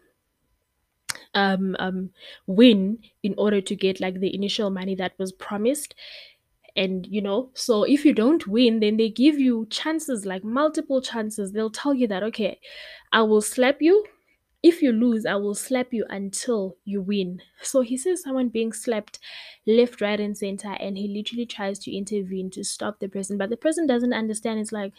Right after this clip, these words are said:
"Dude, like, what are you doing? I need the money right now. I need to get this money, and you're out here telling me I shouldn't do this. Like, whomst are you? Who are you? Like, why are you coming here like this?" So he tries to do that, but then when he sees that this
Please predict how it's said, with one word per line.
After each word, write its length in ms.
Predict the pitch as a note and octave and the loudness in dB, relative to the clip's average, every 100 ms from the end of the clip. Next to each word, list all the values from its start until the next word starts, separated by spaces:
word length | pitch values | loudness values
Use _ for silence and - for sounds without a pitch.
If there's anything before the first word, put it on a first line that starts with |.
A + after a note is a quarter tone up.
| _ G#3 | _ -4
"Dude, 240 | A#3 A3+ | -2 0
like, 180 | G3+ G3+ - | -2 -4 -12
what 200 | G#3 A3 | -4 2
are 40 | B3+ | 4
you 160 | A#3+ | 4
doing? 400 | G3 G#3+ G#3 F#3+ - - - - _ _ _ - | 2 0 0 -2 -8 -18 -20 -20 _ _ _ 2
I 140 | A#3 | 4
need 340 | G#3+ A3 A#3+ A#3+ | 4 4 4 4
the 80 | |
money 280 | A3 G3+ G#3 | 4 4 2
right 260 | F#3+ F3+ F#3 | 2 0 -2
now. 140 | F#3+ | -4
I 120 | F#3 F#3+ | 0 0
need 220 | G#3+ A3 | 0 -2
to 80 | A3 | -4
get 220 | F#3 F#3 | -4 -4
this 200 | F#3+ - | -6 -6
money, 200 | F#3+ G3 | -6 -4
and 100 | G3 | -4
you're 120 | G3 | -4
out 160 | - G3+ | -4 -4
here 140 | G#3 | -6
telling 280 | - G#3+ G3+ | -4 -4 -2
me 120 | G3+ | -4
I 60 | G3 | -6
shouldn't 380 | G#3+ G3+ G#3+ | -6 -4 -2
do 160 | G3+ G#3+ | -2 -2
this. 200 | G3+ F#3+ | -2 -4
Like, 160 | G3+ - | -8 -8
whomst 340 | - A#3 - | -4 -4 -4
are 100 | G#3 | -4
you? 260 | F#3+ F#3 F#3+ - | -4 -6 -8 2
Who 200 | C#4+ C#4 | 2 2
are 100 | G#3+ | -2
you? 260 | G#3 F#3+ F#3+ | -6 -6 -10
Like, 160 | F3 F3+ | -10 -8
why 180 | G#3 G#3 | -4 -2
are 40 | |
you 100 | A#3 | -2
coming 320 | A3+ A3+ A3 | -4 -4 -4
here 160 | G#3 G#3 | -4 -4
like 180 | F3+ F3 | -6 -6
this?" 300 | F3+ F3 - - - - - _ - | -6 -6 -10 -16 -18 -18 -18 _ -8
So 560 | - A3 G#3 G3 G3 _ _ _ _ _ _ _ _ _ - | 2 4 6 4 0 _ _ _ _ _ _ _ _ _ -2
he 240 | - D#4+ | 8 8
tries 360 | D#4+ C#4+ A#3+ B3 | 8 4 6 4
to 120 | A#3 | 0
do 220 | G#3+ G#3+ | 2 2
that, 320 | G3+ F#3+ F#3+ | 2 0 2
but 100 | A3+ | 4
then 180 | G#3 G#3+ | 4 4
when 140 | G#3+ | 2
he 80 | A3+ | 2
sees 360 | A3+ - D#4 B3 | 2 4 4 4
that 200 | G3+ G3 | 2 2
this 300 | G#3 - | 0 -2